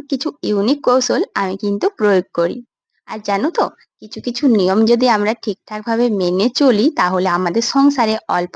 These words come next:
ইনকাম হলেও কি-, সংসারে কিন্তু কোনো কিছুর কমতি থাকবে না। আর তাই দেখো, সকালবেলায় কিন্তু কলপাড়ে বসে গিয়েছি জল ধরতে। তো প্রিয় বন্ধুরা, আমি মুনমুন, ব্লগার মুনমুন চ্যানেলে তোমাদের প্রত্যেককে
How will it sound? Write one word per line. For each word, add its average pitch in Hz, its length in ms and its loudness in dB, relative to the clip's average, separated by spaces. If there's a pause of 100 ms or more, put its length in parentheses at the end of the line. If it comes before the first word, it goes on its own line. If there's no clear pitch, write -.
ইনকাম 190 440 0
হলেও 285 280 4
কি-, - 200 -10 (220)
সংসারে 285 440 -4
কিন্তু 247 320 -2
কোনো 185 340 -2
কিছুর 349 360 -2
কমতি 185 380 0
থাকবে 180 380 -2
না। 190 120 -6 (560)
আর 196 180 -4 (100)
তাই 233 200 2
দেখো, - 340 -2
সকালবেলায় 214 680 -2
কিন্তু 285 260 2
কলপাড়ে 175 500 -2
বসে 208 280 -4
গিয়েছি 277 300 -2 (120)
জল 165 240 0
ধরতে। 175 400 -8 (640)
তো - 60 -14
প্রিয় 277 280 0
বন্ধুরা, 294 440 6 (640)
আমি 247 240 2
মুনমুন, 190 480 2 (220)
ব্লগার 208 360 0
মুনমুন 302 360 6
চ্যানেলে 262 400 2
তোমাদের 202 380 0
প্রত্যেককে 269 520 -2